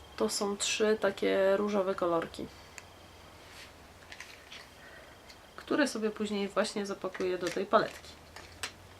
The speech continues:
Okej. No i to by było na tyle. Y, to by było już wszystkie zakupy,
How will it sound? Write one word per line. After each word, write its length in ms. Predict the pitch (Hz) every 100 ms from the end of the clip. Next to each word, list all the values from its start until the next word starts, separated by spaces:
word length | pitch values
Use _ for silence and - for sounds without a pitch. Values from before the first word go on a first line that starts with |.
| - - - - - - - - - - - - - -
Okej. 580 | 277 277 214 208 285 427 - - - - -
No 160 | 294 415 453
i 20 |
to 100 | 370
by 80 | 349
było 240 | 339 349
na 160 | 339 339
tyle. 460 | 311 220 226 - 220 214
Y, 40 | 208
to 120 | 254
by 140 | 247
było 160 | 233 247
już 160 | 240 233
wszystkie 420 | - 254 - 190
zakupy, 520 | 196 - 196 208 277